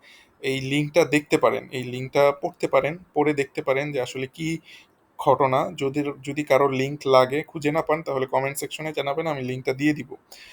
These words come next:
But এখানে হচ্ছে বেশ কিছু জিনিস তারা, আহ, ডিফাইন করেছে যে পাঁচ কারণে বাংলাদেশে আসলে ইনভেস্ট করা যায়। তার মানে কি, ওয়ার্ল্ড যেই ব্রেইনগুলো আছে, ইকোনমিক ব্রেইনগুলো আছে, ফেমাস ইকোনমিক ব্রেইনগুলো আছে, তারা চিন্তা করছে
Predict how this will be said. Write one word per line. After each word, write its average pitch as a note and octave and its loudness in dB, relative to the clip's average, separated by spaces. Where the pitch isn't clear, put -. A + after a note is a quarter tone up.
But C3 6
এখানে D3+ -2
হচ্ছে D3+ -4
বেশ D3 0
কিছু F3 -8
জিনিস D#3 -4
তারা, C3+ 4
আহ, B2 8
ডিফাইন F3 0
করেছে E3 -2
যে D#3 0
পাঁচ E3 -2
কারণে F3+ 0
বাংলাদেশে C#3 0
আসলে C#3+ -2
ইনভেস্ট D3+ -2
করা C3+ 2
যায়। A2 -2
তার D3+ 0
মানে C#3+ -2
কি, A#2+ -14
ওয়ার্ল্ড D3+ 6
যেই C3+ 0
ব্রেইনগুলো D#3 2
আছে, B2 2
ইকোনমিক D3+ -6
ব্রেইনগুলো C#3+ 0
আছে, B2 -6
ফেমাস C3 -6
ইকোনমিক C3+ -12
ব্রেইনগুলো C#3 -2
আছে, D#3+ -6
তারা D#3 0
চিন্তা D3 -8
করছে - -8